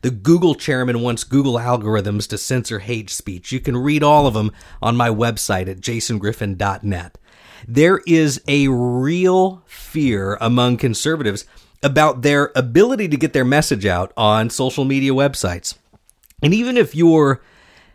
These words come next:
not a conspiracy-minded individual, the fear is understandable because more and more the news we receive and the websites we browse are determined by what gets put in front of us by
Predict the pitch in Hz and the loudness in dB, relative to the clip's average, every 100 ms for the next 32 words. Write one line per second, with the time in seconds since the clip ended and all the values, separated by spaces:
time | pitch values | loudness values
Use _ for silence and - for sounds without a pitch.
0 | _ _ 135 147 156 160 160 135 127 143 | _ _ 0 4 6 4 2 -4 0 -2
1 | 120 - - 151 143 147 139 120 123 123 | 0 -2 0 0 0 0 0 0 2 0
2 | 120 110 110 101 127 107 87 87 - - | 0 0 -2 0 -2 -4 -12 -16 -14 -14
3 | - 120 131 - - 202 220 117 107 113 | -10 -6 -4 -6 -6 -2 2 2 2 -4
4 | - - - _ - - 131 135 131 120 | -8 -18 -20 _ -14 -4 2 4 4 2
5 | - 131 143 - 175 185 101 101 131 165 | 0 0 0 0 2 2 0 -4 0 2
6 | 123 160 233 262 175 170 190 180 151 143 | 2 2 4 6 4 6 6 8 6 6
7 | 160 165 156 151 139 - 165 156 127 131 | 4 2 0 0 0 0 0 0 0 0
8 | 117 120 117 147 156 147 147 135 - 113 | 2 2 2 0 0 -2 -4 -4 -4 -4
9 | 135 143 123 113 - - - - - - | -4 -2 -2 -2 -6 -20 -20 -20 -20 -4
10 | 151 165 147 131 - 202 208 190 185 135 | 2 2 2 -2 -2 0 2 4 2 2
11 | 151 147 143 147 147 - - - - 123 | 0 2 2 2 0 -6 -20 -20 -12 -2
12 | 190 - 190 165 - - 160 139 - 165 | 0 0 -4 -6 0 2 2 -2 0 2
13 | 147 123 107 131 131 127 127 | 2 0 0 2 2 2 0